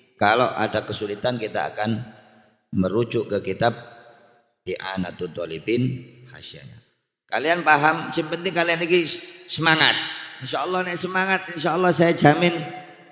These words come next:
minimal lima puluh sampai tujuh puluh lima persen kalian paham. Amin. Amin. Ada orang yang belajar satu tahun, tapi dia mendapatkan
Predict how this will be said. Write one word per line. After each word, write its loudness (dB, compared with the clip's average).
minimal 2
lima 8
puluh 4
sampai 4
tujuh 4
puluh 4
lima 2
persen 4
kalian 0
paham. -6
Amin. 0
Amin. -6
Ada 4
orang 2
yang -2
belajar 6
satu 4
tahun, 2
tapi 4
dia 6
mendapatkan 2